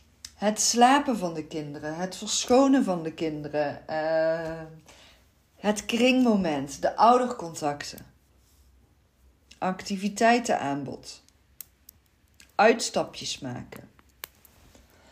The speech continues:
Alles waarover je met elkaar afspraken maakt,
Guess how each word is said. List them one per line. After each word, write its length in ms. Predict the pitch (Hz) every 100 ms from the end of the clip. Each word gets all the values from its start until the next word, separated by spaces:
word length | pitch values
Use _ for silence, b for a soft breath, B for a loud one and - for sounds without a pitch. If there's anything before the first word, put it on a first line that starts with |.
| b b b _
Alles 760 | 208 269 339 370 370 - - _ _ _ _ _
waarover 680 | 175 180 185 175 208 226 208
je 160 | 196 170
met 340 | 165 180 226
elkaar 440 | 302 - 175 160 -
afspraken 720 | 214 233 - - 254 262 226
maakt, 520 | 190 180 294 - -